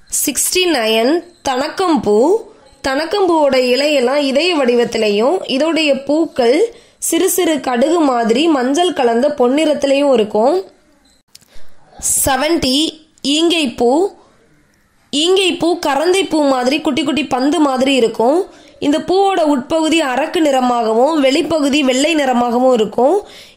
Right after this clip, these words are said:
இதோட இலைகள் எல்லாம் கருவேல மர இலைகள் மாதிரி இருக்கும். செவன்டி ஒன் இலவம்பூ. இதுக்கு இன்னொரு பெயர் முள்ளிலவு, பஞ்சு மரம், இப்படி நிறைய பெயர் இருக்குது.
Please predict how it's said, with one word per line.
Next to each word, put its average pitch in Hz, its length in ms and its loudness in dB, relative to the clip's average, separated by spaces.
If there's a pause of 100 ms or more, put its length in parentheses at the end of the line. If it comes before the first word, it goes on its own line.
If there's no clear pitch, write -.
இதோட 302 280 0
இலைகள் 320 500 0
எல்லாம் 285 300 0
கருவேல 330 460 0
மர 269 220 0
இலைகள் 254 400 2
மாதிரி 240 340 0
இருக்கும். 208 380 0 (1600)
செவன்டி 285 500 0
ஒன் 240 380 0 (240)
இலவம்பூ. 285 920 0 (500)
இதுக்கு 311 400 -2
இன்னொரு 320 380 0
பெயர் 277 360 2
முள்ளிலவு, 269 1040 2 (380)
பஞ்சு 285 380 -2
மரம், 254 420 0
இப்படி 240 260 -2
நிறைய 262 420 0
பெயர் 262 460 2
இருக்குது. 226 380 2